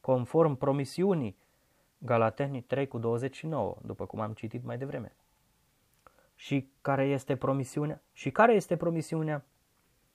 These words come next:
Promisiunea garantează că binecuvântarea dată lui Avraam va veni asupra națiunilor în Hristos.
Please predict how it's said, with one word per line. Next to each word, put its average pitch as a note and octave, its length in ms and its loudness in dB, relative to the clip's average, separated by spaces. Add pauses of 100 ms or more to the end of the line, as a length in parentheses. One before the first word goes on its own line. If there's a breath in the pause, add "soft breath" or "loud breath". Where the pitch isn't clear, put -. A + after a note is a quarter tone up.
(500 soft breath)
Promisiunea B2+ 640 0
garantează B2+ 680 0
că A#2+ 180 -2
binecuvântarea A2+ 1080 0
dată A2 380 0
lui G2 240 -2
Avraam G#2+ 640 0 (400 soft breath)
va A#2+ 180 4
veni C3 340 4
asupra C#3 520 0
națiunilor D3 880 0
în C#3+ 220 0
Hristos. C#3 640 0